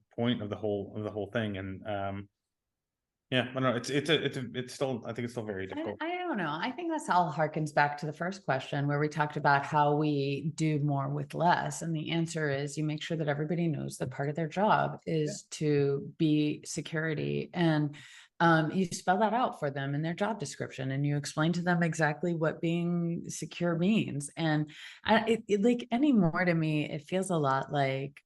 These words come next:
Speaker 2: um, you know, security training is a lot like the H R training we had in the nineties, where it was just kinda hokey and everybody's like, "Oh, phishing again," bleh,
Speaker 1: <laughs>
Speaker 2: you know,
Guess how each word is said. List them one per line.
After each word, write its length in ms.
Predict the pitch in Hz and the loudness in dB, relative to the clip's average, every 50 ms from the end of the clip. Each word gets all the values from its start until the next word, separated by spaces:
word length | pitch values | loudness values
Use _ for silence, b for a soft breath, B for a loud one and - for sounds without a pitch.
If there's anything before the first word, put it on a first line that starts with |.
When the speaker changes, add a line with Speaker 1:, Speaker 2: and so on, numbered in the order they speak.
| b b b b _ _ _ _ - | b b b b _ _ _ _ -2
Speaker 2:
um, 600 | 156 147 139 135 131 131 127 131 135 143 143 147 - - | 0 2 2 2 0 -2 -4 -4 -6 -6 -8 -10 -8 -4
you 100 | 170 160 | 0 0
know, 220 | 147 139 135 143 - | 2 2 0 -2 -4
security 500 | - - - 175 - - 220 233 220 214 | -4 -6 -6 -4 2 4 6 6 6 4
training 340 | 214 - 190 175 165 165 160 | 4 4 4 4 4 4 4
is 140 | 156 143 151 | 2 2 2
a 40 | 147 | 2
lot 220 | 139 139 - - | 2 2 0 0
like 180 | - 147 143 - | -2 -2 -2 -4
the 180 | 147 - - | -6 -4 0
H 200 | 156 147 147 147 | 0 0 0 2
R 140 | 151 139 135 | 2 2 2
training 340 | - - - 139 135 135 135 | 0 -2 -2 -2 -2 -2 -2
we 100 | 135 131 | -2 0
had 240 | 123 135 127 127 131 | 2 2 2 2 2
in 120 | 131 127 | 0 0
the 60 | 131 | 0
nineties, 600 | 131 131 123 123 127 127 127 123 127 131 131 127 B B B B B B B | 0 0 0 0 0 0 2 2 2 2 2 0 B B B B B B B
where 420 | 160 165 151 147 143 143 139 - | 4 6 8 10 10 8 6 6
it 100 | - 170 | 4 4
was 340 | 160 156 156 151 147 - - | 6 6 4 4 2 -2 -4
just 300 | - 175 170 156 - - | -2 0 0 0 -2 -6
kinda 260 | - - 190 185 170 | -4 -2 0 0 0
hokey 840 | 131 123 131 156 151 147 143 147 156 147 143 143 143 143 143 147 139 - | 0 2 2 4 4 4 4 2 2 2 4 4 4 4 4 2 2 0
and 160 | 151 147 147 | -2 -4 -2
everybody's 520 | - 160 147 156 151 147 147 151 147 139 | -2 -2 0 0 0 2 2 0 0 0
like, 160 | 147 143 143 147 _ - | -4 -6 -8 -8 _ -6
"Oh, 160 | 156 147 143 139 - _ _ _ - | -4 -4 -4 -4 -8 _ _ _ -4
phishing 500 | 151 147 135 - - 156 151 143 147 147 | -4 -2 -2 -2 -2 0 2 2 4 2
again," 640 | 143 - - 147 143 143 139 143 143 143 139 143 156 156 - | 2 0 0 0 0 2 0 0 0 0 -2 -2 -4 -2 0
bleh, 720 | 185 160 165 160 156 151 269 226 165 139 139 240 180 B B B B B | 2 4 4 4 6 6 8 8 8 6 6 4 2 B B B B B
Speaker 1:
<laughs> 160 | B B B | B B B
Speaker 2:
you 140 | - 220 214 | 4 6 8
know, 320 | 202 185 180 175 175 180 | 8 8 10 8 8 6